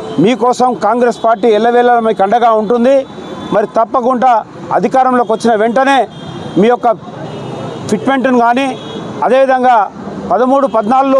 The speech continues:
ఉన్నటువంటి మీ పెండింగ్ బాండ్ ఏదైతే ఉందో, ఆ డబ్బులను కూడా క్లియర్ చేస్తామని మాట ఇవ్వడం జరిగింది.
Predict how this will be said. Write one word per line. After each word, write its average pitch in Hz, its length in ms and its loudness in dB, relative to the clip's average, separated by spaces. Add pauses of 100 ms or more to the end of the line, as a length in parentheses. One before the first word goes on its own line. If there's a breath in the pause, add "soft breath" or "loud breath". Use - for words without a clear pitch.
ఉన్నటువంటి 247 440 0
మీ 247 140 0
పెండింగ్ 254 380 2 (600)
బాండ్ 254 300 2
ఏదైతే 254 360 2
ఉందో, 269 220 4 (580)
ఆ 208 40 2 (100)
డబ్బులను 254 380 0
కూడా 254 200 2
క్లియర్ 240 300 2
చేస్తామని 226 440 2 (100)
మాట 202 180 2
ఇవ్వడం 220 300 2
జరిగింది. 185 300 2